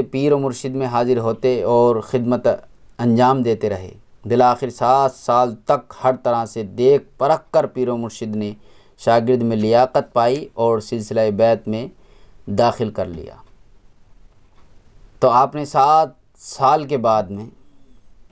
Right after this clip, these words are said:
सिलसिला बैत में दाखिल कर लिया। मौलाना ज़कावत हुसैन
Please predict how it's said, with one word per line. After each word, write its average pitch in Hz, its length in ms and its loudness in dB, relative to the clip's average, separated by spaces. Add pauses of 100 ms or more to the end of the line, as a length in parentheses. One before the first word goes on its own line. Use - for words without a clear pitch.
(260)
सिलसिला 120 460 0
बैत 117 400 4
में 113 240 -6
दाखिल 107 320 0
कर 120 160 0
लिया। 131 340 0 (480)
मौलाना 123 480 2
ज़कावत 120 500 2
हुसैन 123 440 -6